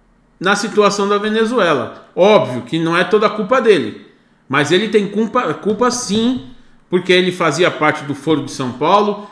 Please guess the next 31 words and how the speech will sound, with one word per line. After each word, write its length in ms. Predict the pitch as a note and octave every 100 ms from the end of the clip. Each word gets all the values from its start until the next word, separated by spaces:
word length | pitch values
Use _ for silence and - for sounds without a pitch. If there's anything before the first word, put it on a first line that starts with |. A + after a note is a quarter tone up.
| -
ele 240 | C#3+ F3 F3
foi 200 | F3+ F#3
fazer 360 | F3+ D3 D#3+
campanha 560 | E3 D#3 - E3+ F3 D3+
pra 120 | D3
Maduro, 460 | C3+ B2+ C#3+ G3 F#3+
foi 180 | F3+
fazer 280 | D#3+ D3+ D3+
campanha 500 | D3+ D3+ C3 E3+ E3+
pra 140 | D3+ C#3
Hugo 160 | C3
Chávez, 500 | B2+ E3 F3 F#3 - - - -
ajudou 880 | - A3+ G#3 B3 D3+ D3 A3 A3 F3+
eles 320 | F#3 E3 D3
a 80 | D#3+
instaurar 640 | F#3 F#3 F#3+ D#3 D#3 D3+
essa 180 | C#3+ D3+
ditadura 560 | E3 - F#3+ D#3+ F3+
nefasta 840 | F3+ A#3+ - G3 F#3 F#3 C#3 G#2+ - _ _ -
que 80 | -
agora 560 | F3+ C#3 E3+ G3 E3 D#3
acaba 480 | F3 - F#3+ F#3+ F#3+
com 100 | F#3+
a 40 |
Venezuela, 640 | F3+ F#3 F3+ E3 D#3 C#3+
que 100 | B2+
já 60 | A#3+
acabou 340 | B3+ B3+ G3+
com 60 | E3
a 60 |
Venezuela, 640 | D3+ D3 C3+ C3 A#2 G#2+